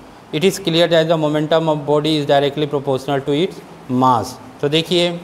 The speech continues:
मोमेंटम जो होता है, वो क्या होता है? मास into वेलोसिटी होता है, मास और वेलोसिटी का प्रोडक्ट होता है। यहाँ पे ये जो होता है, ये generally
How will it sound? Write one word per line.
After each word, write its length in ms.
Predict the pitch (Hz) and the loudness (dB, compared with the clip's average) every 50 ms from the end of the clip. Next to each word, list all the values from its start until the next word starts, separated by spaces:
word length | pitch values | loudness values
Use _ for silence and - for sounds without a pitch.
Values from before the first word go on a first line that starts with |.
| - - - 139 | -14 -10 -4 -2
मोमेंटम 480 | 147 156 160 160 165 156 180 175 175 180 | 0 2 2 2 2 2 2 0 2 2
जो 100 | 180 175 | 0 0
होता 220 | 165 165 165 165 | 0 2 2 2
है, 260 | 156 160 160 165 165 160 - - - - - - - | 2 2 2 0 -4 -8 -14 -18 -20 -20 -14 -8 -6
वो 80 | 147 | -4
क्या 160 | 135 - 170 156 | 0 2 4 4
होता 180 | 156 156 165 | 4 2 0
है? 60 | 160 147 | 0 2
मास 260 | 143 143 143 143 - | 4 4 4 2 2
into 320 | 160 151 143 165 190 214 214 - - - - - 127 | -2 -4 -2 -2 -2 -2 -4 -6 -12 -18 -16 -8 -4
वेलोसिटी 480 | 127 135 139 139 135 - 143 - 156 | 0 2 2 2 0 -2 -4 -4 -2
होता 320 | 151 139 127 120 - 127 117 | 0 0 0 0 2 2 2
है, 200 | 110 101 95 98 - - - - | 2 0 -4 -8 -14 -14 -10 -2
मास 340 | 117 131 139 156 175 165 - | 2 4 4 4 4 2 0
और 380 | 170 156 151 160 180 190 170 - - - - - - | 0 0 0 0 0 -4 -8 -14 -18 -20 -18 -8 -4
वेलोसिटी 460 | 135 139 139 139 135 151 139 156 160 | 0 0 0 0 0 -2 -4 -4 -2
का 160 | - 160 156 | 0 0 0
प्रोडक्ट 440 | 151 151 147 135 135 143 147 147 - | 0 0 0 2 2 2 2 2 -2
होता 260 | 143 131 - 131 123 | -4 -2 0 0 0
है। 180 | 123 131 147 160 - - - - - - - - - - - | 0 0 -2 -6 -10 -16 -20 -20 -20 -20 -20 -20 -20 -10 -4
यहाँ 260 | 139 143 151 156 170 165 | 0 4 4 4 4 2
पे 160 | 185 190 185 156 | 0 0 0 0
ये 160 | 165 175 208 214 | 0 0 0 0
जो 140 | 208 220 202 | 2 2 0
होता 240 | 180 165 - 175 170 | 0 0 -2 -2 -2
है, 140 | 175 175 165 | -2 -2 -4
ये 80 | 165 | -4
generally 500 | 156 170 170 170 160 165 165 170 190 196 | -4 -4 -2 -2 0 -2 0 -2 -2 -2